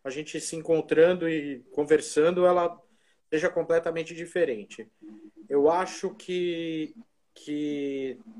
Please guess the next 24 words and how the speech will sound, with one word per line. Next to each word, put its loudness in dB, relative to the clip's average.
obviamente, 2
esse -4
ano 0
não, -6
não -8
temos 2
mais, 2
né, 4
eventos -6
presenciais, 0
acabou, 2
é, 2
esquece, 0
né, -12
não, -16
não -14
tem, -2
tem -2
gente -2
que 0
acha 2
que -8
vai -2
fazer, -4